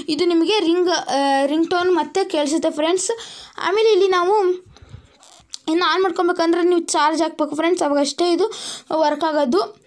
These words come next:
ಆಮೇಲೆ ಇಲ್ಲಿ ನಮಗೆ ಇಲ್ಲಿ ಜನರಲ್ ಇದೆಯಲ್ಲ,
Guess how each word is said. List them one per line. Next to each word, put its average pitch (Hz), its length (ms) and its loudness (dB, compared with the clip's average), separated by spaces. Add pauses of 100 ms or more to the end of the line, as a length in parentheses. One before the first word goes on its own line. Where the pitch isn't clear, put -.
(240)
ಆಮೇಲೆ 415 340 2
ಇಲ್ಲಿ 392 160 4
ನಮಗೆ 370 680 0 (1300)
ಇಲ್ಲಿ 330 180 2
ಜನರಲ್ 330 420 2
ಇದೆಯಲ್ಲ, 311 240 2